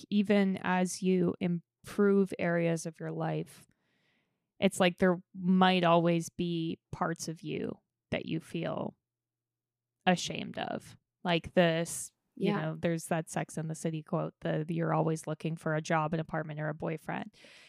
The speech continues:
Speaker 1: It's like you're ashamed because you don't have a boyfriend, and then you get a boyfriend, and then you're ashamed because your apartment's not cute enough, and then you fix up your apartment, and then you're ashamed because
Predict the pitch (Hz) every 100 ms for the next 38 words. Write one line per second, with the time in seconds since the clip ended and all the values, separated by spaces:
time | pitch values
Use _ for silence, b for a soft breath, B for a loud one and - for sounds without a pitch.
0 | b 180 170 175 160 156 - - _ 175
1 | 165 165 165 170 175 - 196 214 196 208
2 | 208 185 185 185 190 180 185 175 175 170
3 | - 170 - 185 170 165 160 170 165 160
4 | 165 160 - 160 160 165 165 175 180 -
5 | 190 190 185 - 180 190 175 165 175 170
6 | - 180 - 170 175 156 151 - - -
7 | - - - 190 175 170 170 - 180 180
8 | 175 170 170 180 175 190 170 170 175 180
9 | 185 185 - 190 185 185 185 190 - 175
10 | 175 175